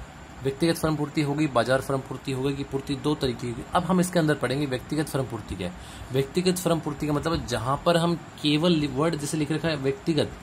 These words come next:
individual, तो इसका मतलब कहीं ना कहीं क्या है कि जब हम एक व्यक्तिगत फर्म की जो पूर्ति का जो नियम है, उसके आधार पर पहले थोड़ा सा मैं पूर्ति के नियम को यहाँ पे थोड़ा सा परिभाषित कर दूँ कि पूर्ति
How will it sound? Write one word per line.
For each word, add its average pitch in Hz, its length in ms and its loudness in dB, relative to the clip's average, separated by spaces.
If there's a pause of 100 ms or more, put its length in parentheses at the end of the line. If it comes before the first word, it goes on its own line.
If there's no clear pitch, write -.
(180)
individual, 147 420 0
तो - 160 -8
इसका 143 220 -4
मतलब 180 360 -4
कहीं 160 160 -2
ना 170 60 -2
कहीं 160 220 -2
क्या 147 180 0
है 143 160 2 (500)
कि 185 120 4
जब 175 200 2
हम 190 140 2
एक 180 160 -2
व्यक्तिगत 180 640 0
फर्म 175 320 2 (160)
की 180 180 4
जो 175 120 2
पूर्ति 160 360 -4
का 175 140 -2
जो 156 140 -2
नियम 156 340 4
है, 135 260 -2 (600)
उसके 151 200 0
आधार 139 200 4
पर 143 120 -6
पहले 143 180 0
थोड़ा 151 160 -2
सा 147 100 0
मैं 147 120 0
पूर्ति 143 260 -2
के 151 80 0
नियम 143 280 0
को 151 60 0
यहाँ 135 180 2
पे 135 80 -6
थोड़ा 139 160 -4
सा 139 80 -4
परिभाषित 120 520 -2
कर 120 120 -2
दूँ 147 160 -2
कि 147 100 -2
पूर्ति 147 440 -4